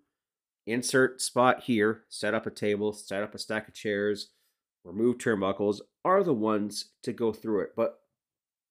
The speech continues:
actually, Rikishi is whipped into them.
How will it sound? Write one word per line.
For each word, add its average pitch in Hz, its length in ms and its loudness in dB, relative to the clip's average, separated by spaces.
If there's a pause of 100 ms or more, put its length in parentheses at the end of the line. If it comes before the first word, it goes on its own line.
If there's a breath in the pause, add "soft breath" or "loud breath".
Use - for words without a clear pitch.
(160)
actually, 131 440 -2
Rikishi 127 840 -2 (440 soft breath)
is 104 200 -6
whipped 185 260 2
into 113 300 0
them. 107 340 0